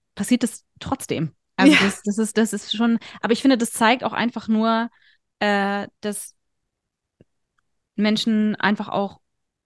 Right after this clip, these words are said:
Speaker 1: Seiten haben, du, du kannst nicht alles sehen.
Speaker 2: Genau.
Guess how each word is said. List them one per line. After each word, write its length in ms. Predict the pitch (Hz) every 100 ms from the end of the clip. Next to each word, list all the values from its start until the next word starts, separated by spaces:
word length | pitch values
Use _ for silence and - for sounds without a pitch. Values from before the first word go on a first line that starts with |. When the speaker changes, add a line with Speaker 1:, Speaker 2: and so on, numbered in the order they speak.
| _ _ -
Speaker 1:
Seiten 520 | 202 202 220 226 214
haben, 520 | 202 214 214 214 226 _ _ _ -
du, 80 | -
du 180 | -
kannst 320 | 208 233 254 226
nicht 160 | -
alles 180 | 214 202
sehen. 420 | 202 190 151 143 _ _ _ _ _ _
Speaker 2:
Genau. 420 | 220 208 202 190